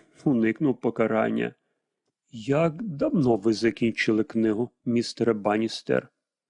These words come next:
Мій роботодавець обернувся до мене. «Ви закінчили друкувати останню главу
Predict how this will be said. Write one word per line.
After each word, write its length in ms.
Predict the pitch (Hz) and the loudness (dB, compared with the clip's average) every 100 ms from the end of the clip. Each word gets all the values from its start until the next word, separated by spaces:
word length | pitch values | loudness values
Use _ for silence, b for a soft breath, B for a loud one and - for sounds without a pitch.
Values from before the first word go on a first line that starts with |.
| _ | _
Мій 280 | - 277 349 | -4 -2 0
роботодавець 1080 | 143 110 107 107 101 127 254 233 - - - | 0 0 0 0 0 0 0 -2 -4 -10 -8
обернувся 720 | 135 143 143 123 120 113 - 135 | -2 0 2 2 0 -2 -4 -2
до 140 | 123 | 0
мене. 400 | 117 120 117 123 - _ _ _ _ - | 2 0 -2 -6 -10 _ _ _ _ -12
«Ви 600 | 170 123 135 131 135 285 185 | -10 0 2 4 2 -2 -4
закінчили 720 | 117 131 - 131 - 131 127 | -2 -2 -2 -2 -2 0 0
друкувати 680 | 120 127 131 120 123 - | 0 -2 -2 0 0 0
останню 480 | 127 - - 127 127 | -4 -4 -4 0 0
главу 480 | 117 123 113 127 | 2 0 0 -2